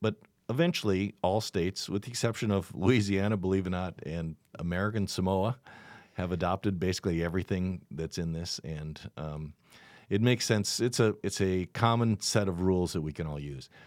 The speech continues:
South Dakota last year, in the recent proposals, um, passed, uh, acceptance of those new rules. The state House and the state Senate both passed them,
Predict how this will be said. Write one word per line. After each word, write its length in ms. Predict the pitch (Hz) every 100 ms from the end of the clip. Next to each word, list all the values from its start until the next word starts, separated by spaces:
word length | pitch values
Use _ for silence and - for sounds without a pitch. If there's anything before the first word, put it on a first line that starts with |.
| -
South 240 | - 156 156
Dakota 420 | - 123 113 95 -
last 400 | 101 123 143 -
year, 280 | 90 101
in 240 | - 90 85
the 140 | 85
recent 380 | 76 95 - 85
proposals, 680 | 82 85 87 87 85 80 73
um, 360 | 85 87 82 - - - -
passed, 540 | - 110 113 117 - - - 95
uh, 140 | 95
acceptance 520 | 87 - 120 117 113 120
of 140 | 101
those 220 | 104 101
new 160 | 104 101
rules. 480 | 101 98 135 135 -
The 140 | 87
state 400 | 82 - 95 95 - -
House 400 | - 101 120 -
and 180 | 85
the 100 | 82
state 280 | 82 87 82
Senate 340 | - 101 107 92
both 200 | 87 -
passed 300 | 98 98 -
them, 180 | 110